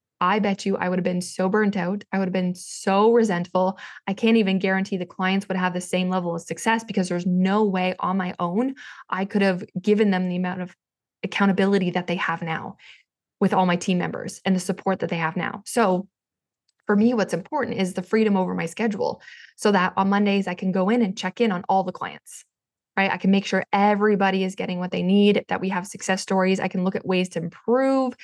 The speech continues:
the client success. On another day, I'm creating content, making the programs better. Another day, I'm just speaking with the enrollment team. How can we make marketing better? How can we improve sales? How can I make sure my enrollment team is making more money?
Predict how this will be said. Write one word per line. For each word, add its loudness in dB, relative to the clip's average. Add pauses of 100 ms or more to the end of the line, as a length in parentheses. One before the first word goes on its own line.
(260)
the 2
client 0
success. -2 (300)
On 4
another 2
day, -2
I'm -6
creating -4
content, 0 (120)
making -2
the -8
programs -2
better. 0 (320)
Another 4
day, 0
I'm -2
just -6
speaking -4
with -2
the -4
enrollment 0
team. 2
How 0
can -6
we -2
make -6
marketing 0
better? 2
How -2
can -10
we -4
improve -6
sales? 0
How -2
can -2
I -2
make -4 (160)
sure 0
my 2
enrollment 2
team 2
is 0
making 0
more 0
money? -2